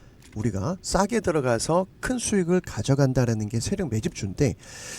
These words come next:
우리 구독자분들 지금 시장 좋은 건 다들 아실 거예요. 이제는 느끼실 겁니다.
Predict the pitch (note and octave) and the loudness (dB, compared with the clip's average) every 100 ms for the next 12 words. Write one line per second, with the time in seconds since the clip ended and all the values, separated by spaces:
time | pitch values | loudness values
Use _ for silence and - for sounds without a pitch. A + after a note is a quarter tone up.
0 | - F#3 - - B3 G3+ G3+ A2 G2 A#2+ | 2 4 4 2 2 4 4 4 2 2
1 | F2+ - - F3 C4+ - - - B2 C3 | 2 -4 -2 0 0 -2 -2 2 4 2
2 | F2+ - - E3 B3+ B3+ - - D#3 F#2+ | -2 -6 2 4 4 2 2 2 2 2
3 | G#2 F3 - G#2 F2+ E2+ B2 D3 A3 A3 | 0 0 -2 -2 -2 -4 -4 2 2 4
4 | G3 - G#2+ A#2 F3+ - - G2 - E2+ | 0 -2 -6 -2 -2 -2 -4 -4 -6 -8